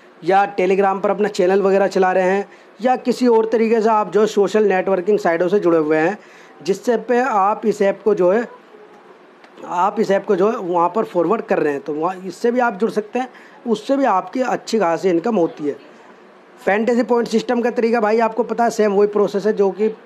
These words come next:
फ़िलहाल में Dream Eleven का है। How to play यहाँ पर आप देख सकते हैं। contact की अगर मैं बात करूँ तो इनकी email आईडी आपको मिल जाएगी, Direct आप इनको mail वगैरह कर सकते हैं, यहाँ से कोई भी आपको दिक्कत नहीं होगी।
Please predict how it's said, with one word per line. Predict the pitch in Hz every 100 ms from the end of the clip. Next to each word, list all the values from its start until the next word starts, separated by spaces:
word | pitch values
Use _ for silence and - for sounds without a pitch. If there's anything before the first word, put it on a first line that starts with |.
| -
फ़िलहाल | - 175 165 185
में | 180 208 220 - - - - - - - - - 156
Dream | 180 214
Eleven | 190 170 180
का | 165
है। | 143 131
How | - 156
to | 185 220
play | 208
यहाँ | 208 196
पर | 202
आप | 202
देख | 180 196
सकते | 202 -
हैं। | 226
contact | 196 170 196 190
की | 208
अगर | 190
मैं | 196
बात | 175 185 185
करूँ | 233
तो | 233
इनकी | 202 190 202
email | 185 180
आईडी | 180 180
आपको | 175 175
मिल | 170 165
जाएगी, | 190 226 240 - - - - 180
Direct | 254 269 -
आप | 233 214
इनको | 208 226
mail | 220 202 196
वगैरह | 180 190
कर | 233 196
सकते | 160 165 -
हैं, | 156
यहाँ | 147 139
से | 180
कोई | 180 165
भी | 156 165
आपको | 147 180
दिक्कत | 170 - 226
नहीं | 240 180
होगी। | 143 123